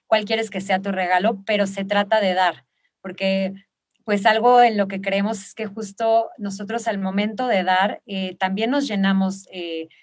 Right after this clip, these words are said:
muchísimo, ¿no? Recibimos mucho a cambio y obviamente no es el objetivo, pero es el resultado. Entonces queremos invitarlos a dar y lo único que tienen que hacer es nada más compartirnos una foto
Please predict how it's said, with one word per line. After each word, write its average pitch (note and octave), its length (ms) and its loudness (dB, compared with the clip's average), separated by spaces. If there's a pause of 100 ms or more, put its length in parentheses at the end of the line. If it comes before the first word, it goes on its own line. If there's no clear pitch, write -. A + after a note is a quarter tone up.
(200)
muchísimo, F#3+ 680 -8
¿no? F#3+ 180 -2
Recibimos G#3 440 -4
mucho G#3 220 -4
a G#3+ 40 -10
cambio A3 260 0
y A3+ 120 -4
obviamente A#3 520 4
no A3+ 260 2
es A#3 260 4
el G#3 140 0
objetivo, A3 680 -2 (380)
pero A3 180 2
es A#3 160 2
el C4 120 2
resultado. G3 600 2
Entonces G3+ 420 -4
queremos A3+ 440 0
invitarlos G3 760 0 (280)
a F3+ 120 0
dar C4 320 4 (320)
y D4+ 200 4
lo C4+ 140 6
único B3 320 2
que F#3+ 120 -4
tienen G#3 300 -2
que G#3 80 0
hacer A3 480 0
es A#3+ 520 0
nada G#3 280 -2
más G3+ 260 0
compartirnos G#3+ 760 -2
una G#3+ 240 -4
foto G3+ 600 0